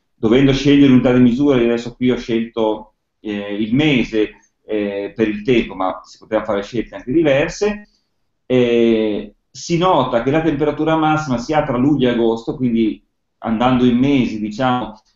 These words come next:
circa al tempo sette virgola cinque,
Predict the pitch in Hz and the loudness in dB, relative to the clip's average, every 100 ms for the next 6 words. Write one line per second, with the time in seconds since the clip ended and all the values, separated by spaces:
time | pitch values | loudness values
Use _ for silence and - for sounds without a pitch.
0 | _ - 139 127 - 107 104 139 139 120 | _ -6 -2 -2 0 -2 -2 -2 0 0
1 | 110 101 95 95 - - - 135 120 104 | -2 -2 -2 -4 -8 -10 -2 -2 -2 -4
2 | 104 110 147 156 123 107 113 180 190 | -4 -2 -2 -2 -2 -2 -2 -4 -4